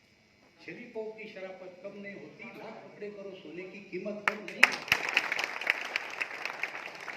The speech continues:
त्यामुळं माझं मत आहे,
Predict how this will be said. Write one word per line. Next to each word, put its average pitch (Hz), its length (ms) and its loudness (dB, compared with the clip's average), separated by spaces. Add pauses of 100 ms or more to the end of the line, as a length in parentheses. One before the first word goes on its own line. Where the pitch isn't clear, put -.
(1500)
त्यामुळं 214 760 -8 (560)
माझं 180 280 -10
मत 202 260 -10
आहे, 190 180 0